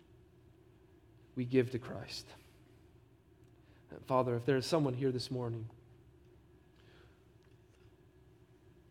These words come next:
who would say that their life is only lived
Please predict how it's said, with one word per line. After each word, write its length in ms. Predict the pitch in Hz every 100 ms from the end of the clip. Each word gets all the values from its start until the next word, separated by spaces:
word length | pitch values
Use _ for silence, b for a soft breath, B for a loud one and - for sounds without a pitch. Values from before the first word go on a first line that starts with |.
| - - -
who 120 | 139
would 180 | 139 135
say 200 | 135 120
that 180 | 117
their 320 | 135 131 131 131 -
life 320 | 127 127 120 120 - - - - - - - - -
is 160 | 120 -
only 320 | 139 151 151 131
lived 420 | 123 120 120